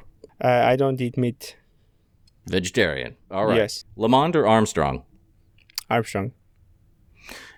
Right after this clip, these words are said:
Speaker 2: And the final question in our lightning round, the best live music event you've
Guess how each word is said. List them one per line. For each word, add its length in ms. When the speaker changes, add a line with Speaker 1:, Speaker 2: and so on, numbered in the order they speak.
Speaker 2:
And 520
the 180
final 360
question 440
in 220
our 160
lightning 460
round, 540
the 280
best 640
live 800
music 400
event 340
you've 220